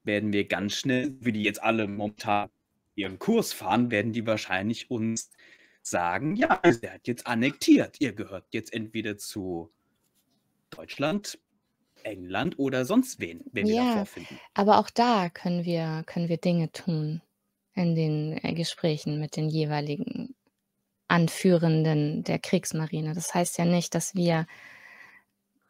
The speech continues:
Speaker 2: das heißt ja nicht, dass wir eine Konfrontation scheuen müssen. Aber wir können einsetzen, was wir haben. Und das ist mehr als einfach nur,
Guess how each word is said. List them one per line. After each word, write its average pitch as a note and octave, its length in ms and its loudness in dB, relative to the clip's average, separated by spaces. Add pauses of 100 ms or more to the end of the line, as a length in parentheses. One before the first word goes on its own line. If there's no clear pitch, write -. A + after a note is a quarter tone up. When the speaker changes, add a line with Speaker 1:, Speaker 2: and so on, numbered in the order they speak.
(100)
Speaker 2:
das - 200 2
heißt G3+ 240 8
ja F3 80 8
nicht, A#3 320 12
dass F3 160 2
wir E3+ 120 4
eine E3 200 4
Konfrontation D#3+ 800 -2
scheuen F3 560 2
müssen. F#3+ 420 -6 (1600)
Aber D#3+ 360 4
wir D#3 100 0
können D#3 280 2
einsetzen, D3+ 720 2
was D3 200 -6
wir D3+ 200 -8
haben. F#3 440 0
Und - 140 -8
das D#3+ 180 -6
ist - 180 -6
mehr D#3+ 360 2
als C#3 260 -8
einfach - 400 -8
nur, C#3+ 400 -4